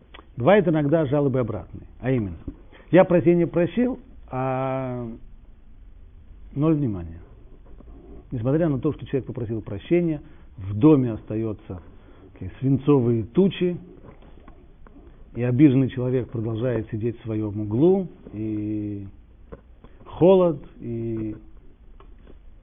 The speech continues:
в особенности часто это, кстати, случается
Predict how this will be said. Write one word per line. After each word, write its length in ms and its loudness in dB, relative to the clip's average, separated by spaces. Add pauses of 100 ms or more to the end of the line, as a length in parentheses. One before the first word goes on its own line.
(1900)
в 40 6
особенности 560 10
часто 380 0
это, 340 -2 (760)
кстати, 340 0
случается 720 -4